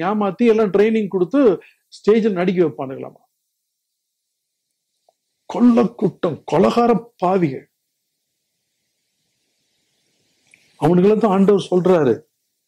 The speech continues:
"உன்னை மீட்க இயலாத மானிட மக்களை நம்ப வேண்டாம்." அங்க ஆண்டவர் இருக்க மாட்டார், நடிப்பு தானுங்க, நடிப்பு.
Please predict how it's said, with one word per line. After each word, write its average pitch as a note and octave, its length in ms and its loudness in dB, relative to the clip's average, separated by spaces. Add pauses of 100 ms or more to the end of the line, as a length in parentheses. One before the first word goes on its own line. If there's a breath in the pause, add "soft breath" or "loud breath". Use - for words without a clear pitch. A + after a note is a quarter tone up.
(1800 soft breath)
"உன்னை D#3+ 240 4
மீட்க G#3 420 2
இயலாத G#3 520 2
மானிட G#3 440 2
மக்களை F3 380 -6
நம்ப D3+ 280 -4
வேண்டாம்." C#3 380 -10
அங்க E3+ 200 -4
ஆண்டவர் A#3 400 2
இருக்க C4 200 0
மாட்டார், G3 380 -2
நடிப்பு G#3 540 0
தானுங்க, A3 360 -2 (1300)
நடிப்பு. A#3 580 -2